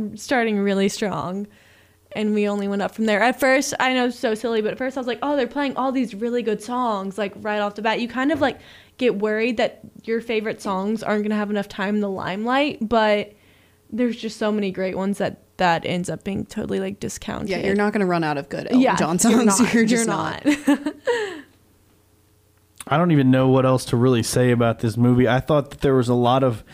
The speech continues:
Speaker 3: really cool cinematography and a lot of really cool, um, like, transition shots that they did. Uh, I thought the way that they told the story was interesting,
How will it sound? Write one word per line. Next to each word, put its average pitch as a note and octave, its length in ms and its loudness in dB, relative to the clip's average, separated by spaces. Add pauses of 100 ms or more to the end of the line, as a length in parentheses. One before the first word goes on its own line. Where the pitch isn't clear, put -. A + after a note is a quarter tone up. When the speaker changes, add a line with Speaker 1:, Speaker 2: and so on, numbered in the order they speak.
(300)
Speaker 3:
really C#3 300 4
cool D#3+ 240 6
cinematography C#3+ 1080 2
and B2 180 4
a A#2+ 40 4
lot B2 220 4
of A#2+ 160 0
really C3 260 4
cool, B2+ 540 4
um, G#2+ 320 2
like, G#2+ 160 0
transition B2+ 640 0
shots C#3 580 0 (420)
that C3 180 0
they C3+ 140 4
did. C3 380 4 (840)
Uh, C3+ 180 2
I D3 40 2
thought A#3+ 200 0
the G#3 80 2
way D3+ 140 2
that D#3+ 160 0
they C#3 140 2 (300)
told E3+ 500 4
the C3 160 -2
story C#3+ 580 2
was G#2+ 220 -6
interesting, - 680 -4